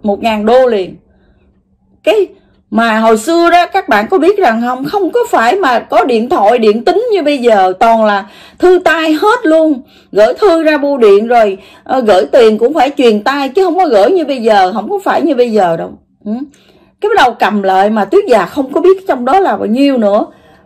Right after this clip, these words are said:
Thì người ta nói, tự vì người, cái người mà mang tiền tới á, thì chính cũng là em ruột. Em ruột của cái, cái anh, cái anh mà Việt kiều Canada của Tuyết Già, Việt kiều anh chồng sắp cưới của Tuyết Già, ruột thịt cho người ta không nói gì hết.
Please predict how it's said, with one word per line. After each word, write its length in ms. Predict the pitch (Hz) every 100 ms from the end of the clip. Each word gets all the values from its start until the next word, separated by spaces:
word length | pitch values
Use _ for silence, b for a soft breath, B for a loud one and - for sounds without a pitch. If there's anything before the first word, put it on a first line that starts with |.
| b
Thì 120 | 226
người 200 | 208 208
ta 180 | 196 247
nói, 400 | 254 269 403 403 -
tự 120 | 202
vì 180 | 214 208
người, 400 | 208 208 196 190
cái 100 | 349
người 320 | 381 277 240 208
mà 120 | 202
mang 220 | 269 285 277
tiền 280 | 220 202 -
tới 260 | 294 349
á, 100 | 403 440
thì 100 | -
chính 300 | 190 277 440 440
cũng 180 | 214 294
là 100 | 226
em 320 | 254 277 226
ruột. 220 | 185 165 - _ _ _ _ _ _ _
Em 240 | - 285 226
ruột 160 | 190 190
của 100 | 220
cái, 400 | 359 311 294 285
cái 100 | 294
anh, 360 | 262 254 240 220 _ b b b -
cái 100 | 311
anh 180 | 359 240
mà 220 | 220 190
Việt 220 | 185 190
kiều 160 | 214 185
Canada 540 | 226 226 226 226 226
của 400 | 220 185 185 285 330
Tuyết 120 | 320
Già, 280 | 226 202 185
Việt 120 | 175 -
kiều 220 | 190 180 - _ -
anh 180 | 233 226
chồng 240 | 226 185
sắp 160 | 180 311
cưới 180 | 285 311
của 120 | 359 311
Tuyết 120 | 294
Già, 420 | 220 196 180 175 -
ruột 140 | 190 175
thịt 100 | 190 -
cho 80 | 247
người 80 | 220
ta 100 | 196
không 160 | 208
nói 220 | 262 294 349
gì 100 | 190
hết. 280 | 226 359